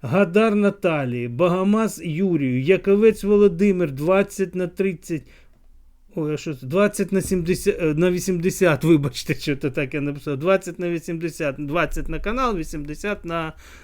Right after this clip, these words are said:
дрони. Дякую, дякую вам, пане Володимир. Дякую, тисну руку. Кунашенко Ользі.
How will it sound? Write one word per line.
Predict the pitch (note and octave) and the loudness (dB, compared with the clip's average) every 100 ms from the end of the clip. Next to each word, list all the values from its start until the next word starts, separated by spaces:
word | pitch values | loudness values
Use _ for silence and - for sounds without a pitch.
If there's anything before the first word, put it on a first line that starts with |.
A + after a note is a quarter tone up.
| - | -6
дрони. | C#3 F#3 E3+ C3 | 2 4 4 2
Дякую, | A#2+ F3+ G3+ - E3+ C3 | 4 6 6 4 0 4
дякую | F3 F#3 F3 | 2 4 0
вам, | E3 C#3 | -2 -2
пане | D#3+ D3+ D3+ | -2 -2 -2
Володимир. | C#3+ D3 C3+ C#3 B2 A2+ - - - | -4 -4 -4 -6 -6 -8 -16 -20 -14
Дякую, | C3+ B2 G3 G3 F3 | -6 2 2 4 0
тисну | D#3 D#3+ - F3 | 0 -4 0 2
руку. | F3+ D#3 B2+ B2+ - - - - - - - - | 2 0 -4 -10 -16 -20 -20 -20 -20 -20 -20 -8
Кунашенко | F#3 G3 G3 - G3 G3 F3+ E3+ - | 0 4 4 2 2 2 0 -6 0
Ользі. | G3+ G3+ D3+ B2 | 4 4 4 -4